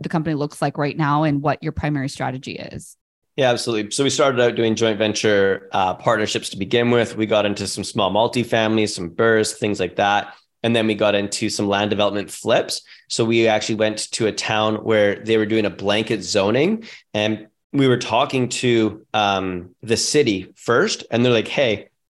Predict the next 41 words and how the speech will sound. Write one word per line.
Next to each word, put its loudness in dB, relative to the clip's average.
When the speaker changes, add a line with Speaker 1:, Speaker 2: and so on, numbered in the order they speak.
Speaker 2:
just 2
so 4
you 4
know, 2
we're 0
gonna 2
blanket -2
zone 2
this 0
entire 0
area 2
multifamily." -2
So 0
we 4
went 4
in 2
and -2
just -4
put 2
a 2
bunch 0
of -4
properties 0
under -4
contract, 0
flipped -2
them 0
out 2
or 2
wholesaled 0
them 2
to -2
a -4
bunch -2
of -8
developers. 0
So -4
we 0
found 0
some -6
developers, 0